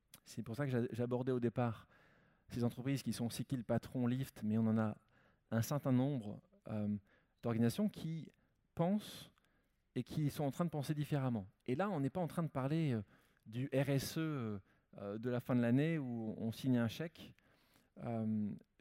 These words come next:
parce que ce qui est en train de se passer, c'est que cette génération, euh, de millennials, de génération Y, veut autre chose. Et en faisant autre chose, il nous pousse, en tout cas il pousse la génération X à penser différemment. Il y a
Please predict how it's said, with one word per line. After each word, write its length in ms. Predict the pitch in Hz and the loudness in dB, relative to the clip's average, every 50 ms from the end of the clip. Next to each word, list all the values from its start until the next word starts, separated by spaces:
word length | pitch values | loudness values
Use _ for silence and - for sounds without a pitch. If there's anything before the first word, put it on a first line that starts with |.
| - - | -8 -4
parce 180 | 127 123 - | -2 -2 -2
que 280 | - - 151 143 - - - _ _ _ _ _ | -2 -4 -4 -4 -4 -6 -10 _ _ _ _ _
ce 160 | - - - | -14 -12 -10
qui 120 | 135 131 151 | -6 -2 -2
est 40 | 143 | 0
en 40 | |
train 100 | 135 135 | 0 0
de 60 | 139 127 | 0 0
se 100 | - 135 | 0 -2
passer, 360 | 123 139 135 - 196 226 214 | -2 -2 -2 -2 -2 -4 -4
c'est 160 | - - 139 | -4 -6 -8
que 240 | - - 131 120 117 | -8 -8 -8 -6 -6
cette 220 | - - 117 113 | -4 -4 -4 -4
génération, 800 | 107 117 135 143 139 131 123 123 123 - - - 139 135 135 127 - _ _ _ _ _ _ _ _ _ _ _ _ - | -2 0 2 4 4 4 2 0 -2 -4 -4 -4 -4 -4 -4 -6 -8 _ _ _ _ _ _ _ _ _ _ _ _ -12
euh, 80 | 113 110 | -10 -6
de 140 | 107 117 117 | 0 2 4
millennials, 560 | 120 120 117 117 120 135 175 220 240 214 175 - | 6 6 6 4 4 2 2 0 -2 -4 -6 -6
de 320 | 117 113 110 107 104 104 101 | -4 -4 -4 -2 -4 -4 -4
génération 840 | 95 110 113 110 107 107 104 - - - 120 113 107 104 98 95 - _ _ _ _ _ _ - _ _ | -2 0 0 0 0 0 -2 -4 -4 -2 0 0 0 0 -2 -4 -6 _ _ _ _ _ _ -20 _ _
Y, 480 | 120 120 117 135 196 226 - - - - - _ _ _ _ - - _ _ _ _ _ _ _ - | -2 -2 0 -2 -2 -4 -6 -8 -12 -12 -14 _ _ _ _ -20 -20 _ _ _ _ _ _ _ -12
veut 440 | 113 110 135 180 220 240 220 - - _ _ _ _ _ _ - | -6 -2 0 0 0 0 -4 -6 -10 _ _ _ _ _ _ -4
autre 260 | 175 175 - - 160 | -4 -4 -2 -4 -6
chose. 340 | 135 - - 117 110 101 107 | -6 -4 -4 -4 -2 0 2
Et 40 | 120 | 2
en 100 | 131 139 | 2 2
faisant 220 | 147 165 190 185 | 2 2 2 2
autre 220 | 165 - - 143 131 | 0 0 -2 -6 -6
chose, 340 | - - 202 233 214 175 - | -4 -4 -4 -2 -2 -2 0
il 100 | 127 127 | 2 2
nous 100 | 131 123 | 2 2
pousse, 320 | - - 240 269 - - - | 0 -2 -4 -4 -4 -6 -10
en 40 | |
tout 80 | 117 - | -8 -4
cas 80 | - 127 | -4 -4
il 80 | 117 | -2
pousse 200 | - 156 143 - | -2 -4 -4 -2
la 80 | 135 123 | -2 0
génération 480 | 113 - 117 113 110 104 - - 113 | 2 2 2 2 2 0 0 0 -2
X 180 | 135 185 - - | -2 -2 -4 -6
à 60 | 131 | -6
penser 260 | - 123 117 - 147 | -6 -6 -6 -4 -4
différemment. 460 | 123 127 117 - 120 107 104 98 92 - _ _ _ _ - - - - - - _ _ _ _ _ - | -6 -4 -4 -4 -4 -2 -2 -2 -2 -4 _ _ _ _ -20 -20 -20 -20 -20 -20 _ _ _ _ _ -2
Il 60 | 123 | 2
y 60 | 131 | 2
a 220 | 151 175 190 185 | 4 4 2 2